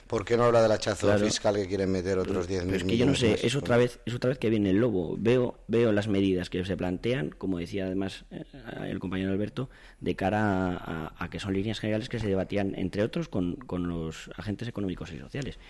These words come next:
Speaker 2: Pero es que además... Eh, yo espero que el, el Partido Popular no se oponga a esta reducción de jornada, porque, como decía también Alberto, va en línea con lo que es lo lógico a nivel histórico, y si no, tampoco nos sorprenderá, porque al final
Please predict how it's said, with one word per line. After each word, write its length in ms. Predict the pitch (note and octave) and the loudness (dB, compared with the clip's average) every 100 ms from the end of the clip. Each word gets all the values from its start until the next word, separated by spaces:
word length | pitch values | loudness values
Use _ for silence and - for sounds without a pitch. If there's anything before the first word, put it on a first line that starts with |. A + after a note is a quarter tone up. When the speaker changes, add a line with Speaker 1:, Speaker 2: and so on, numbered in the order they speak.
| - - - | -20 -18 -4
Speaker 2:
Pero 420 | F#2 F2 E2+ - - - - | 0 2 0 -2 -8 -14 -6
es 160 | F2 | -6
que 160 | - G#2+ | -2 0
además... 400 | G2+ G#2 A2+ - - - - - - | 2 0 -2 -6 -14 -20 -20 -14 -2
Eh, 460 | G2 F2+ - - | 0 0 -2 -4
yo 300 | D#2 G#2 A#2+ - - | 2 2 2 -2 -8
espero 600 | - - - - G#2 B2 | -6 -8 -6 0 2 2
que 140 | C3 G#2 | 2 0
el, 100 | F2+ E2+ - | 0 -4 -4
el 120 | - E2+ | -6 -4
Partido 240 | D#2+ G#2 | -2 -2
Popular 280 | G#2 A2+ A2+ | 0 0 0
no 120 | A#2 | -2
se 160 | B2+ F#2+ | 0 -4
oponga 500 | - F#2+ G#2+ D2+ - | 0 0 0 -4 -8
a 380 | - E2+ E2+ F2 | -8 -6 -4 -6
esta 220 | E2+ - F2 | -6 -6 -4
reducción 280 | E2 G2 | -4 -4
de 60 | F#2 | -6
jornada, 500 | F2 E2+ F#2 G#2+ C3 | -6 -6 -4 -4 -6
porque, 280 | - D2+ D#2+ | -10 -10 -10
como 180 | E2 D#2+ | -8 -8
decía 440 | D#2+ - F2 E2 | -8 -8 -6 -6
también 240 | E2+ F2 F2+ | -6 -6 -4
Alberto, 480 | F#2 A2+ - - - | -2 -4 -6 -12 -6
va 320 | F2+ F#2+ - - | -2 -2 -6 -10
en 140 | E2+ | -6
línea 280 | F2 G#2 F2 | -2 -2 -2
con 220 | E2+ F2 | -4 -6
lo 100 | D#2 | -6
que 320 | - E2 E2 E2+ | -8 -8 -6 -6
es 100 | F2 | -2
lo 140 | E2+ | 0
lógico 420 | G2+ - E2+ - | 0 -2 -6 -4
a 60 | F2 | -4
nivel 180 | E2+ G2 | -2 -4
histórico, 480 | - A#2 A#2 B2+ B2+ - - | -4 -6 -4 -4 -6 -10 -10
y 80 | - | -4
si 160 | G#2 G#2 | 0 2
no, 100 | G#2+ | 2
tampoco 320 | G#2 G2+ F2+ | 2 2 0
nos 140 | F2+ | -2
sorprenderá, 420 | F2+ D#2+ E2+ D2+ C#2 | -4 -4 -4 -6 -10
porque 220 | D#2+ - | -12 -14
al 60 | - | -8
final 280 | E2+ G#2 | -4 -4